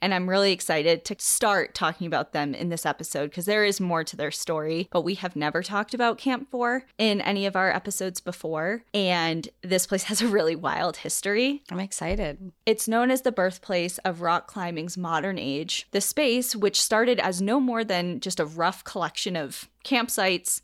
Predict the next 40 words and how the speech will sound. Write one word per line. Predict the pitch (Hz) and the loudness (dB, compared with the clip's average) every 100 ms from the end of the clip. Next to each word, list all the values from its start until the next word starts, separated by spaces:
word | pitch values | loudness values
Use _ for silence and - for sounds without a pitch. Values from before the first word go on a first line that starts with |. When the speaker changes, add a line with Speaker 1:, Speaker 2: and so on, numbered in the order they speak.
| - | -4
Speaker 1:
a | |
cinder | - 202 | 0 0
block | 190 180 185 | 0 0 0
bathroom, | 160 165 - 160 156 165 175 | -2 -2 -2 -4 -4 -8 -2
very | 180 180 175 175 - 175 | 2 4 4 0 -4 0
rugged, | 170 165 170 165 | 2 4 2 2
rudimentary, | 170 170 170 143 - 139 151 170 - | -2 -4 -2 -4 -4 -4 -2 -4 -6
has | - 202 | 0 2
now | 202 202 196 | 2 2 0
become | 202 202 175 185 | -2 -4 -4 0
legend | 202 190 175 156 160 - _ _ - | 0 2 0 -2 -6 -12 _ _ -6
in | 170 | -6
the | |
park. | - - - - - - | -4 -4 -4 -10 -10 0
The | 202 | 2
walk-in | 202 196 - 254 247 | 4 2 2 2 2
campground | 220 196 - 185 180 190 | 0 -2 0 2 2 2
served | 180 175 170 | 2 2 2
as | 151 170 | 0 0
a | 160 214 | -4 0
home | 208 185 208 | 0 0 -2
starting | - 185 175 180 | 0 2 2 0
in | 170 | -2
the | 175 165 | -2 -2
nineteen | 170 175 | -4 -6
fifties | 170 170 - 165 165 | -2 -2 -2 -6 -4
and | 160 | -2
sixties | - 240 - 175 180 180 | 0 0 -2 -4 -4 -4
to | - 208 | -4 -2
some | 208 202 | 0 0
of | 214 | 0
the | 214 | 0
world's | 185 180 - | 2 0 -2
greatest | - 185 190 190 190 196 - | -8 -8 -2 0 0 -2 -6
climbing | - 170 160 160 | -6 -4 -4 -8
pioneers. | - 170 139 139 156 - - - - - | -10 -8 -6 -6 -6 -8 -10 -12 -8 -4
But | 190 | 0
back | 202 226 233 | 0 0 0
in | |
the | 202 | -2